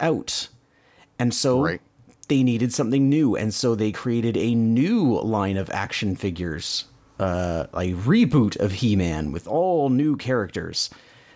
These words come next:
Speaker 1: and an all new toy design. They're, like, more G I Joe-ish and a little less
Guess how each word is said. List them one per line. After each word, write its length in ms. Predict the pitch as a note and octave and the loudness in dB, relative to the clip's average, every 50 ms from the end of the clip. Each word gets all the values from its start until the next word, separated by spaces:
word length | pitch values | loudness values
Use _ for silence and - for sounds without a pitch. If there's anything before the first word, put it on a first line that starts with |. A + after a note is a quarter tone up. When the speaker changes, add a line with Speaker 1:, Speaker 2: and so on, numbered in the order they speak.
| _ _ | _ _
Speaker 1:
and 400 | G#2 G#2 G2+ G2 F#2+ F#2+ F2+ G2 - | -4 -2 -2 0 0 -2 -2 -4 -4
an 160 | - G2 - | -4 -4 0
all 160 | - C#3+ F3 | 2 2 2
new 200 | F3 E3 E3 D#3+ | 4 4 2 2
toy 300 | - - - D#3+ D#3+ D#3+ | 0 0 0 2 2 2
design. 580 | D3 B2 A2+ F#2 A2+ G#2+ G2 F2+ D#2+ D#2+ D#2+ E2 | 2 2 2 2 2 2 2 0 0 -2 -2 -2
They're, 200 | F#2+ F#2+ F#2+ G2 | 0 0 0 0
like, 200 | G2 G2+ F#2 G#2+ | 0 -2 -2 0
more 440 | A2+ B2+ B2+ B2+ A#2+ A#2 G2+ F#2+ - _ - C#3+ - - | 0 0 2 2 0 0 -2 -6 -10 _ -14 -14 -10 -6
G 220 | C#3 C#3+ F3 F#3+ E3+ | -6 -2 0 2 4
I 140 | D3 C#3 | 4 2
Joe-ish 680 | B2 G#2 F#2 - A2 A#2 A#2+ A2+ G#2 F#2 E2 - - - | 2 0 -2 -2 2 2 4 4 2 2 0 -2 -2 -2
and 80 | G#2+ G2 | -2 -2
a 40 | G2 | -2
little 260 | G2 A2 A2+ G#2+ G2 | -2 -2 -2 -2 0
less 400 | G2 G2+ G#2 G2 - - - - | 0 0 0 0 0 -2 -4 -6